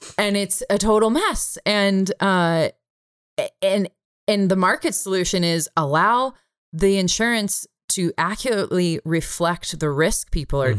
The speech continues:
Speaker 1: taking, and maybe people won't keep building in these fire-prone areas.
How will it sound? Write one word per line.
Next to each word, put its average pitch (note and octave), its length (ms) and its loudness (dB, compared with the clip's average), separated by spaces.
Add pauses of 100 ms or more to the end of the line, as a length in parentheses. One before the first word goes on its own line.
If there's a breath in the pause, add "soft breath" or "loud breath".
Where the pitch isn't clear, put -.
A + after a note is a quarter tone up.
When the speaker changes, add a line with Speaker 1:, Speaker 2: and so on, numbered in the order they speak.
Speaker 1:
taking, C3 360 -2
and C3+ 220 0
maybe F#3 300 2
people E3+ 380 0
won't D3+ 360 0
keep - 260 -6 (120)
building C#3 480 0
in C#3 260 -2
these C#3 280 -2
fire-prone C#3 680 0
areas. - 600 -4